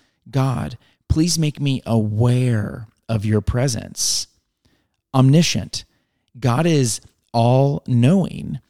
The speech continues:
In regard to knowledge, there is no limit with God. He has it all, and He knows it all, literally. There is not a second that goes by where God is not aware of everything.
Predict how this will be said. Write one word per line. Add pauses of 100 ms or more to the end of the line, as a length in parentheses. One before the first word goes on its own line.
(400)
In
regard
to
knowledge,
there
is
no
limit
with
God. (280)
He
has
it
all, (100)
and
He
knows
it
all, (160)
literally. (600)
There
is
not
a
second
that
goes
by
where
God
is
not
aware
of
everything.